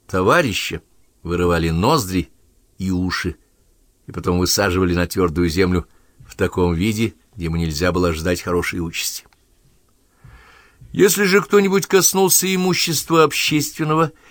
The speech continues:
и цена украденного составляла пиастр, то его маронировали, то есть высаживали на берег необитаемого мыса или острова, дав ему ружьё, немного свинца, бутылку пороха и бутылку воды.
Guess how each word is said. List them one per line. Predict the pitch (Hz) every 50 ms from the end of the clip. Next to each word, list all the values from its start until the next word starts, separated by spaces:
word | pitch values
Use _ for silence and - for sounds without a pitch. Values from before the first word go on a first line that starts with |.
| - _
и | - 113 110
цена | - - 120 120 123 117 117
украденного | 117 110 - - 113 117 113 104 104 101 101 101 98
составляла | 95 - - - 104 95 92 90 90 90 87
пиастр, | - - - 98 95 95 90 95 107 110 - - - - 139 - _ _ _ _ _ _
то | - 104 101
его | 104 107 107 110 123 127 104 - _ _ _ _ _ _ -
маронировали, | - 87 95 104 110 110 117 123 127 135 151 156 139 107 95 92 90 87 87 87 87 87 90 90 - _ _ _ _ _ _ _ _ _ _ _ _
то | - 95
есть | 90 87 - -
высаживали | 98 104 95 - - 110 107 98 90 95 92 90
на | 87 92 92
берег | 82 90 98 95 92 - - - - - _ -
необитаемого | - 92 101 98 98 90 95 104 98 95 95 90 85 87 87
мыса | 87 92 101 104 95 - - 107
или | 98 90 90
острова, | 95 101 98 - - 117 117 110 - _ _ _ _ _
дав | - 104 101 92 80
ему | 90 85 85
ружьё, | 85 90 87 82 80 82 87 110 127 139
немного | 135 113 90 85 82 80 78 82
свинца, | - - 85 80 - - - 104 104 98 - - - -
бутылку | - 90 90 - 92 85 - - 90
пороха | - 98 101 107 98 87 - 92 85 - _ _ -
и | -
бутылку | 85 87 - 95 90 85 - 101
воды. | 90 87 76 82 80